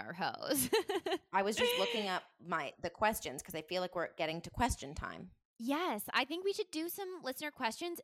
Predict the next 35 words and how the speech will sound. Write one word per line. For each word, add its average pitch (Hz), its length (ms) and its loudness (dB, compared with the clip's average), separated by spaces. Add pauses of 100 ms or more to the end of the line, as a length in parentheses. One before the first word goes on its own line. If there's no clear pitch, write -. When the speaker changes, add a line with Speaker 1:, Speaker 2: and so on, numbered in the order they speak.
Speaker 1:
Because 285 480 -2
we're 392 180 0
on 392 200 0
this 415 240 -2
topic, 202 760 0 (140)
I 202 120 6
would 226 260 -4
really 190 240 2
like 185 200 2
to - 80 0
Speaker 2:
Okay. - 100 6
Speaker 1:
do 175 60 4
a 175 60 4
good 170 220 0
question 170 340 0
that 165 140 0
I 156 160 4
heard, 165 460 2 (120)
uh, 160 340 6
that 170 100 2
I 160 100 6
got 170 280 2
last 107 380 0
week, 214 300 -2 (320)
Speaker 2:
Okay. 381 180 0 (220)
Speaker 1:
which 226 220 2
is 196 180 2
how 202 640 4
to 208 180 -2
keep 170 540 -2 (640)
sex - 640 2
slash 175 440 4
love 175 420 6 (100)
alive 165 800 6 (140)
in 170 560 0